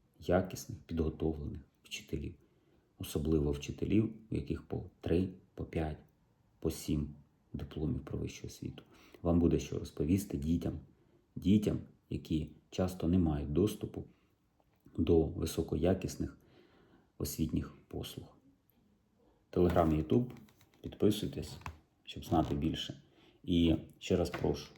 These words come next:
це відео досить жорстке, але я хочу, щоб ви зрозуміли, що ми несемо всі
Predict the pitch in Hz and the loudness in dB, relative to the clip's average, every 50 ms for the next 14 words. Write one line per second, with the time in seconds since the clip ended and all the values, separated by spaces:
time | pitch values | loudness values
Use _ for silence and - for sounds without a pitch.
0 | - - _ - - 80 110 120 113 92 85 82 78 - - - - - 92 92 | -20 -20 _ -4 0 2 2 4 6 6 6 6 4 0 -6 -10 -2 0 0 2
1 | - 92 85 - 92 85 - - - - - - - - - - - - - - | 2 0 0 0 0 -2 -2 -4 -6 -6 -6 -6 -6 -8 -14 -20 -20 -20 -20 -20
2 | - _ _ - - 85 85 85 - - 104 - - - - - 82 82 87 87 | -20 _ _ -4 0 0 0 0 0 -2 -4 -4 -4 -4 -2 -2 0 0 0 0
3 | 82 87 87 78 73 - - 73 - - - - - - - 80 85 87 85 80 | 2 2 2 2 2 0 -2 -6 -8 -12 -14 -14 -10 -4 0 2 4 4 4 2
4 | - - 92 87 87 85 80 76 - - - - - - - 87 76 71 - | 2 0 2 4 4 6 4 2 0 -2 -6 -6 -6 -2 0 0 0 0 -2